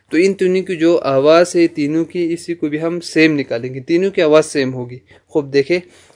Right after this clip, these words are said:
सीन को हम पहले पढ़ेंगे सा, से, सो, सा, सी,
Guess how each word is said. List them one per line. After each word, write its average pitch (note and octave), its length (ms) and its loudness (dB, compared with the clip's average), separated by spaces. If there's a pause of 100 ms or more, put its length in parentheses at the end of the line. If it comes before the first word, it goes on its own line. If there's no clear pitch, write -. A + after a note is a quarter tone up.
सीन F#3+ 300 0
को F3 100 2
हम D#3 140 -2
पहले B2+ 240 2
पढ़ेंगे A#2+ 380 -4
सा, D#3+ 420 2 (440)
से, F3+ 420 0 (180)
सो, - 440 -2 (380)
सा, D#3 600 2 (300)
सी, F3+ 640 -8